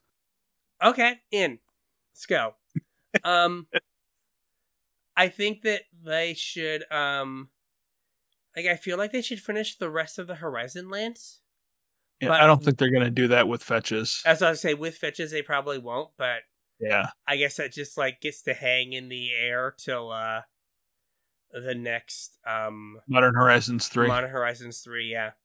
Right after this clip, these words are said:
Speaker 2: Yeah.
Speaker 1: Uh, I would like to request, uh, no pitch counterspells, please.
Speaker 2: So how much you wanna bet that the green or the blue evoke guy is gonna be Force of Will?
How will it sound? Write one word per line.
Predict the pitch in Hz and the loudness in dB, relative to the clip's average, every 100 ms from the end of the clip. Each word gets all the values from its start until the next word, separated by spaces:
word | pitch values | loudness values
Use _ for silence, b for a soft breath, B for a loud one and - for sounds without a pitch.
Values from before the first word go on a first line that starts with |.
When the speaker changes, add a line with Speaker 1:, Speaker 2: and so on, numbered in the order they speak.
| _ _ _ _ _ _ - | _ _ _ _ _ _ -14
Speaker 2:
Yeah. | - 120 _ _ _ _ | -12 -12 _ _ _ _
Speaker 1:
Uh, | 117 110 107 110 110 _ _ _ _ _ _ _ _ _ _ - - | -6 -4 -4 -6 -8 _ _ _ _ _ _ _ _ _ _ -10 -4
I | |
would | 147 151 | -2 2
like | 160 | 0
to | 180 160 | -2 -12
request, | 156 - 160 151 - - | -12 -4 -2 -2 -6 -4
uh, | 143 135 131 _ _ | 0 -2 -4 _ _
no | 156 147 151 | -4 -2 -2
pitch | 151 165 - - | -4 -10 -10 -4
counterspells, | 135 156 160 175 170 | -2 -2 -6 -8 -8
please. | - 185 185 - _ _ _ _ _ _ - | -10 -12 -12 -20 _ _ _ _ _ _ -2
Speaker 2:
So | 127 123 | 2 4
how | 123 | 6
much | 143 139 - | 6 6 4
you | 135 | 4
wanna | 127 120 | 6 4
bet | 120 123 - | 6 4 4
that | 120 - | -2 0
the | 127 | 0
green | 120 131 254 123 - 147 | 0 0 2 0 -4 -2
or | 131 | 4
the | 123 | 4
blue | 113 127 131 | 4 6 6
evoke | 117 110 120 117 - | 6 8 6 6 2
guy | 120 110 | 4 4
is | 110 113 | 0 0
gonna | 117 110 | 0 0
be | 117 | -2
Force | 110 - 120 - | -2 0 0 0
of | 117 | 0
Will? | 113 113 | 0 -2